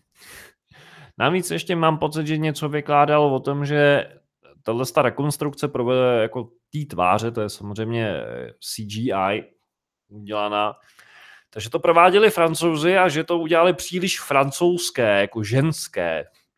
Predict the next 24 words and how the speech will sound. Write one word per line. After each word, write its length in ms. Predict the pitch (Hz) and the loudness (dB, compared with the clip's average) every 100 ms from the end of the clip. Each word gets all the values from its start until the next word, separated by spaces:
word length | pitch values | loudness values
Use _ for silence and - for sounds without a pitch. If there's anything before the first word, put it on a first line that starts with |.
| _ _ _ _ _ _ _ _ | _ _ _ _ _ _ _ _
Takže 160 | 110 127 | -6 -4
to 100 | 123 | 0
zadali 340 | 135 151 170 | 2 4 2
někomu 400 | 165 165 190 196 | 2 0 2 4
jinému. 680 | 156 113 104 95 98 160 240 _ _ _ _ _ _ _ _ _ - | 4 2 0 -2 -4 -6 -10 _ _ _ _ _ _ _ _ _ -4
A 60 | |
ten 180 | 120 185 | 2 4
někdo 280 | 208 233 233 | 4 4 4
jiný 520 | 190 180 180 208 196 135 | 4 4 2 2 0 -2
bylo, 500 | 131 139 123 104 87 87 | 2 4 4 2 -2 -8
řekněme, 500 | 120 117 143 143 135 | -10 -8 -4 -2 -2
více 560 | 139 143 - 147 110 - _ _ _ _ _ _ _ _ _ - | -2 -4 4 4 4 0 _ _ _ _ _ _ _ _ _ -18
v, 180 | 95 - _ | -18 -20 _
po 120 | 127 | 0
vkusu 720 | 123 - 147 135 156 156 156 147 | 0 -4 -6 -4 0 2 2 0
Zahy 380 | 101 127 127 131 | 0 0 0 0
Havase, 500 | 110 117 123 135 156 | 2 4 4 2 -2
protože 480 | 147 113 117 117 110 | -4 -8 -6 -2 -2
ho 200 | 104 107 | -4 -6
učinil 520 | 127 - 127 123 117 | -6 -6 -4 -2 -2
více 300 | 104 110 107 | -2 -8 -12
té 260 | - 104 101 | -6 -4 -4
tmavší 500 | - 107 107 - 151 | -2 -4 -4 -6 -6
pleti. 580 | 113 110 135 143 175 | -4 -2 -2 -2 -2